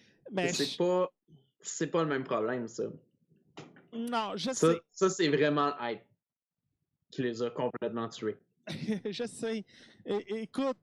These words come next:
Speaker 1: euh, le jeu, on nous promettait, euh, on nous promettait la Terre et le monde. Malheureusement, on a eu rien pantoute.
Speaker 2: Hmm.
Speaker 1: On nous promettait une planète infinie.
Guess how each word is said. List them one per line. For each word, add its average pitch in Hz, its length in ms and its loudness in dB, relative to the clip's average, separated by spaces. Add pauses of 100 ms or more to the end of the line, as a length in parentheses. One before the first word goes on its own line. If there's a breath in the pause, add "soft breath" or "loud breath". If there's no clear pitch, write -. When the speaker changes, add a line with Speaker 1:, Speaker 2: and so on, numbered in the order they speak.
(120)
Speaker 1:
euh, 208 340 -2
le 202 220 2
jeu, 240 400 0
on 185 160 0
nous 208 120 -2
promettait, 220 800 -6 (2250)
euh, 208 160 0 (100)
on 202 120 -4
nous 208 140 -8
promettait 220 640 -6
la 196 200 -2
Terre 220 360 -4
et 202 80 0
le 185 120 0
monde. 190 540 -6
Malheureusement, 185 800 -2
on 175 280 -2
a 170 140 0
eu 180 320 -4 (1800)
rien 180 260 2
pantoute. 190 440 -2 (840)
Speaker 2:
Hmm. 123 260 0 (100)
Speaker 1:
On 202 120 4
nous 214 200 -6 (100)
promettait 233 720 -4
une 190 140 -2
planète 208 540 -4 (120)
infinie. 202 720 -2